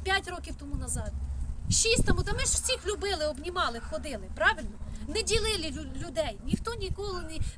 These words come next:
не ділив, бідний, багатий, а всіх любили, правильно?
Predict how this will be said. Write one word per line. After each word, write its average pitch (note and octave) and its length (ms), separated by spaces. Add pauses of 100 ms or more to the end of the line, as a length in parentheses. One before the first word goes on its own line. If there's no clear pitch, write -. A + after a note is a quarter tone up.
(100)
не F4 60
ділив, F4 360
бідний, D#4 440
багатий, D#4 580 (180)
а F4 100
всіх - 340
любили, A#3 360 (100)
правильно? E4 400